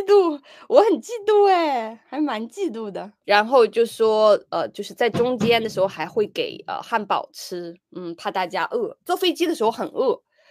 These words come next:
坐飞机的时候特别饿，就是坐飞机的时候跟你平时吃东西不一样。嗯，我坐飞机的食量是我平时的一倍，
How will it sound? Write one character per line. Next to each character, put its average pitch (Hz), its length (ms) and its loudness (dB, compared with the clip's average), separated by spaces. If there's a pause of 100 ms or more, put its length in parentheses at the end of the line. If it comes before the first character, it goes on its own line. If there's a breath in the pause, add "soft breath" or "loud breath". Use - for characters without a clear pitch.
(140 soft breath)
坐 392 120 4
飞 359 200 0
机 320 100 -2
的 320 100 0
时 247 120 -6
候 208 80 -2
特 - 180 -4
别 180 160 -4
饿， 190 340 -6 (380)
就 233 80 -12
是 226 80 -12
坐 339 180 -2
飞 320 220 0
机 285 140 -2
的 285 80 -2
时 240 100 -8
候 190 180 -2 (120)
跟 247 180 0
你 196 80 -6
平 220 260 -6
时 226 160 -10
吃 - 140 -12
东 220 160 -4
西 208 80 -8
不 220 220 -8
一 151 100 -8
样。 175 260 -8 (200)
嗯， 190 400 -8
我 202 200 2
坐 294 220 2
飞 285 220 -2
机 269 120 -12
的 262 80 2
食 202 260 -4
量 196 260 0
是 - 160 -6
我 160 80 2
平 185 260 -8
时 - 160 -10
的 190 80 0
一 170 160 -8
倍， - 320 0